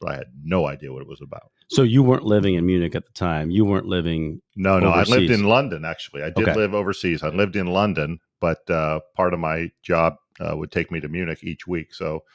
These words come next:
Speaker 1: um, I was just there working
Speaker 2: Yeah.
Speaker 1: on a, on a Thursday night or whatever, and we went to the tent afterwards.
Speaker 2: So tell me about the first time you go into the tent.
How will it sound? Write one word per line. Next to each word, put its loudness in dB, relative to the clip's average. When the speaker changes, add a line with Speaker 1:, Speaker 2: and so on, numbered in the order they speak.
Speaker 1:
um, -10
I -8
was -6
just -20
there -4
working -4
Speaker 2:
Yeah. 4
Speaker 1:
on -6
a, -8
on -8
a -8
Thursday -2
night -2
or -2
whatever, -4
and -10
we -6
went -8
to -16
the -10
tent -8
afterwards. -10
Speaker 2:
So 4
tell 4
me 4
about 4
the -12
first 2
time 6
you 8
go 8
into 4
the 2
tent. -2